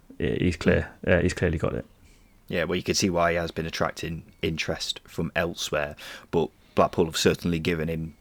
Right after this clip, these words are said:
Speaker 2: this chance to shine, haven't they? And he's
Speaker 1: Hmm.
Speaker 2: certainly repaid them,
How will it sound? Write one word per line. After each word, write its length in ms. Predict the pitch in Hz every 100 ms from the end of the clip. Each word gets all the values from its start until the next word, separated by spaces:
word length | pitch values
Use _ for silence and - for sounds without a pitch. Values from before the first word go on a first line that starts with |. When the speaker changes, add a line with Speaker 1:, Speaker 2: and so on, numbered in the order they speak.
| -
Speaker 2:
this 140 | - -
chance 260 | 95 85 -
to 80 |
shine, 320 | 82 92 82 82
haven't 200 | 85 76
they? 160 | 78
And 120 | 78
he's 320 | 78 82 98 87
Speaker 1:
Hmm. 80 | 80
Speaker 2:
certainly 440 | - 92 85 73 69
repaid 380 | 67 85 80
them, 160 | -